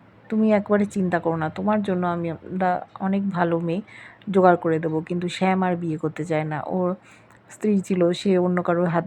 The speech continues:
ধরে চলে গেছে। আবার প্রিয়াকে ভালোবাসলো, সেও বিয়ে করলো না। তাই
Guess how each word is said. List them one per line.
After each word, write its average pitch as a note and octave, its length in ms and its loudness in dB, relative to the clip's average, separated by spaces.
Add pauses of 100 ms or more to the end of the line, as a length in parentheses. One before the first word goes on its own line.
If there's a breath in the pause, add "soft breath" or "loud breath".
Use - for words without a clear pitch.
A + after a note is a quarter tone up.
ধরে F3+ 200 0
চলে E3 260 0
গেছে। D#3 300 -2 (120)
আবার F3+ 320 4 (340)
প্রিয়াকে G3+ 420 2
ভালোবাসলো, F#3+ 580 2 (520 loud breath)
সেও G3+ 320 4
বিয়ে F#3 320 4
করলো E3 220 4
না। D#3+ 160 0
তাই F3 220 2